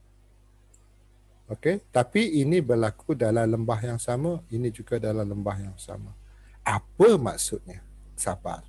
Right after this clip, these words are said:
Banyak cabang. Eh,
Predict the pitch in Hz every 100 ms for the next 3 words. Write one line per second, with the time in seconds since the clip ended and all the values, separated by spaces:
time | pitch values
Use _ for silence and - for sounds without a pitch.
0 | - - - - 131 160 175 160 - -
1 | - - - 110 117 110 - - - -
2 | - - - - - - - - 123 156